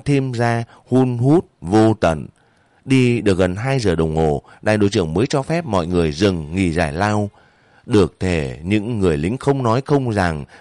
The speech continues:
cứ để cả ba lô, vũ khí trên lưng mà nằm ườn ra, mặt rừng ẩm ướt, đầy những cây dương sỉ. Đại đội trưởng lấy trong ba lô ra cây đèn pin đã được che sáng, chỉ còn chừa một lỗ nhỏ,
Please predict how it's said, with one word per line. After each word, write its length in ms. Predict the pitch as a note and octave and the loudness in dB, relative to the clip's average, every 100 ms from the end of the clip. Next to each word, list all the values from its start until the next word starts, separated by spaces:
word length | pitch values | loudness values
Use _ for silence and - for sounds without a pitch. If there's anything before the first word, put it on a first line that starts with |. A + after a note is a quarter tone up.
| - | 0
cứ 160 | C3+ | 0
để 260 | C#3+ G2+ D2 | 2 0 0
cả 180 | F2 D2 | -2 -2
ba 240 | G#2+ A2+ | -2 -2
lô, 380 | A2+ A2 G#2+ G#2 | 2 4 4 2
vũ 200 | G#2+ C3 | 2 2
khí 200 | - C#3 | 2 0
trên 220 | C#3 B2 | 2 0
lưng 280 | A#2 A2+ G#2+ - - - | 2 0 -2 -10 -20 -4
mà 300 | G#2 G2+ G2+ | 0 0 0
nằm 300 | G#2 G#2 G2+ | -4 -6 -4
ườn 340 | G2 G#2+ G#2 | 0 0 0
ra, 300 | A2 C#3+ C3+ A2 | -4 -4 -4 -4
mặt 200 | F2+ D2 | -4 -2
rừng 220 | E2+ E2+ | -2 -2
ẩm 340 | D2+ G2+ D#2+ C2+ | 0 -2 -2 -2
ướt, 240 | G2+ D#3 - - - | 0 0 -2 -20 -2
đầy 380 | G2+ F#2 D#2 D2+ | 0 2 0 -2
những 140 | A2+ | -2
cây 180 | C3+ C3 | 2 2
dương 260 | A#2 C3+ B2 | 4 2 2
sỉ. 360 | A#2 E2+ B1+ - _ _ _ _ _ _ _ _ _ | 0 0 -4 -12 _ _ _ _ _ _ _ _ _
Đại 180 | - A2+ | 0 4
đội 120 | A2 | 4
trưởng 260 | G#2 G2+ D#2+ | 2 0 2
lấy 180 | E2+ B2 | 0 0
trong 200 | D3 C3+ | -2 -2
ba 120 | B2+ | 0
lô 260 | B2+ B2 A#2 | 2 2 2
ra 300 | A#2 A2 A2 | 0 0 0
cây 120 | B2 | -2
đèn 240 | G#2+ D#2+ C#2 | -2 -4 -4
pin 280 | A2 A2+ A2 | -2 -2 -4
đã 280 | - G2 G#2+ | -2 -2 0
được 200 | C3+ E2 | -2 -4
che 240 | - A2+ A2 | -2 -4 -4
sáng, 400 | G2+ F2 G2+ C#3+ - - | -2 -2 -4 -8 -14 -2
chỉ 100 | G#2+ | -2
còn 260 | F#2+ F#2+ E2+ | 0 -2 0
chừa 220 | G2 F2+ | 2 2
một 240 | E2+ E2 | 0 0
lỗ 180 | F#2 A#2+ | 0 0
nhỏ, 400 | C#3+ G#2 D#2 C2 | 0 0 0 -4